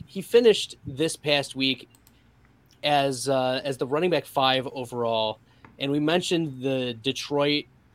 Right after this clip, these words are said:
has the schedule that's really interesting, but it's not just that the schedule is interesting. It's that DeAndre Swift has the talent profile,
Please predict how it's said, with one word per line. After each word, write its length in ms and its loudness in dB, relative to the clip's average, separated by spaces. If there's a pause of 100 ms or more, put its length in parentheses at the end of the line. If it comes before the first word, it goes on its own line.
(260)
has 360 0
the 80 -6
schedule 600 0
that's 240 -2
really 260 -4
interesting, 540 -4 (340)
but 200 2
it's 200 -2
not 280 4
just 200 2
that 140 0
the 80 -6
schedule 460 0
is 100 -4
interesting. 600 -6
It's 160 -6
that 260 -2
DeAndre 440 2
Swift 280 0
has 160 -8
the 80 -8
talent 360 -2
profile, 600 4